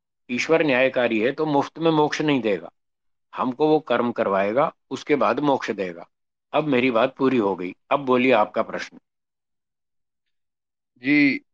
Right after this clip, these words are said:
Speaker 1: बोलिए।
Speaker 2: श्री राम सभी भाई को। जी, मेरा सवाल ये था, मतलब जैसे आपने बताया कि मोक्ष की प्राप्ति है,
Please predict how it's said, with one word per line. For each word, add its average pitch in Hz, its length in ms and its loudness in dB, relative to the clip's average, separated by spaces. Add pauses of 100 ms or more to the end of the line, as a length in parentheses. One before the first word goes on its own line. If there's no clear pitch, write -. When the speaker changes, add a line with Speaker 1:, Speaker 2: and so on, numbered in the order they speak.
Speaker 1:
बोलिए। 120 240 0
Speaker 2:
श्री 127 100 -6
राम 131 180 0
सभी 123 240 -4
भाई 117 120 -2
को। 123 140 -4 (720)
जी, 127 100 -8
मेरा 147 300 4
सवाल 113 320 -2
ये 127 140 -2
था, 117 240 -2
मतलब 123 320 -6
जैसे 117 300 -2
आपने 113 300 0
बताया 107 380 0
कि 113 160 -12
मोक्ष 113 380 -6
की 110 120 -10
प्राप्ति 107 460 -4
है, 104 220 -2